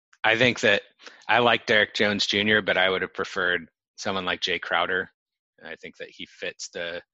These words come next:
the makeup of this roster a little bit better. He's on the same timeline as, as these guys, but I, I, I'm fine with Derek Jones Junior. So, you know, just maybe if they could have, I think that Ser-, Serge Ibaka would have been a cool signing with the M L E. So there's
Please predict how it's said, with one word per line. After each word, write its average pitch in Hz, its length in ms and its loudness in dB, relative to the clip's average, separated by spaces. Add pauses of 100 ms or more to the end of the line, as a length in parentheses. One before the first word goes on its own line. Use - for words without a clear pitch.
(420)
the 90 60 -16
makeup 87 400 -8
of 80 120 -16
this 85 200 -12
roster 85 380 -8
a 92 100 -12
little 110 200 -8
bit 101 200 -8
better. 95 400 0 (340)
He's 90 140 -8
on 92 160 0
the 87 60 -4
same 90 280 -2
timeline 87 880 -2
as, - 340 -12
as 92 160 -10
these 87 180 -12
guys, 87 440 -6 (600)
but 92 140 0
I, 87 160 -2
I, 95 140 -4 (180)
I'm 92 100 -14
fine 101 280 -4
with 85 120 -16
Derek 90 260 -10
Jones 85 240 -8
Junior. 87 400 -6 (600)
So, 98 300 0 (240)
you 120 140 -4
know, 113 100 -2
just - 340 -4 (160)
maybe 123 260 -2
if 104 120 -4
they 107 100 -2
could 110 180 -6
have, 101 240 -6
I 104 80 -6
think 104 200 -8
that 95 200 -6
Ser-, - 440 -8
Serge 101 260 -12
Ibaka 90 420 -6
would 101 140 -8
have 92 60 -10
been 101 120 -6
a 95 40 -8
cool 101 200 -10
signing 95 360 -6
with 95 100 -12
the - 100 -10
M 95 120 -8
L 95 120 -4
E. 92 100 -2
So 107 180 -6
there's 107 200 -4